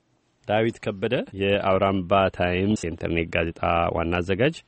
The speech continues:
በስር ላይ የሚገኘው ጋዜጠኛ እስክንድር ነጋ የጻፈው መሆኑ የተነገረለትና በኢትዮጵያ የፖለቲካ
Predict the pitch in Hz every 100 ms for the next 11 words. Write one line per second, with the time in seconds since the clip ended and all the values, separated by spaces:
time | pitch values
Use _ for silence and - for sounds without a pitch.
0 | _ 127 127 127 139 147 139 127 127 117
1 | 120 117 117 107 107 107 110 113 110 -
2 | 107 104 101 101 92 98 98 98 95 101
3 | 95 95 95 92 95 95 90 98 98 104
4 | 107 110 143 - - _ - 90 98 95
5 | 95 92 87 -